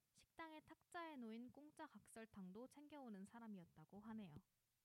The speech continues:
바바와 샤갈이 노년에 남프랑스로 이주한 이후 바바는 샤갈을 바깥 세상으로부터 고립시켰습니다. 딸인 이다와의 편지까지 검열할 정도였죠. 그게 윤리적, 도덕적으로 옳은 일인지는 모르겠지만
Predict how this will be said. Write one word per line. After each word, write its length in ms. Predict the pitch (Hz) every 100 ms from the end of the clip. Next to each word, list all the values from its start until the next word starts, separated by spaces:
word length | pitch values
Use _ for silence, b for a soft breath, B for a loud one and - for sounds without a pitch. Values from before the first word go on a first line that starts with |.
| _ b b b b b -
바바와 460 | 226 226 285 294
샤갈이 480 | 294 302 294 285 262
노년에 420 | 202 190 208 214
남프랑스로 760 | 208 180 196 277 277 254 269 220
이주한 440 | 175 196 202 190
이후 260 | 151 226 208 - b b b b
바바는 560 | - 214 214 214 220 226
샤갈을 420 | 262 302 294 269
바깥 320 | - 190 254 -
세상으로부터 800 | 262 262 226 208 190 - 240 233 -
고립시켰습니다. 920 | 208 - - 214 - 170 180 165 175 - _ _ b b _ _
딸인 340 | 294 302 302 254
이다와의 540 | 220 277 285 269 247
편지까지 760 | - 294 294 311 - 196 208 240
검열할 420 | - 196 214 208
정도였죠. 640 | 190 170 165 170 - 175 190 _ _ b b b b b
그게 300 | - 240 247
윤리적, 420 | 208 226 247 - - -
도덕적으로 640 | - 214 - 240 220 214 220
옳은 360 | 208 240 269
일인지는 560 | 262 240 233 226 214 214
모르겠지만 760 | 185 214 214 - - 180 196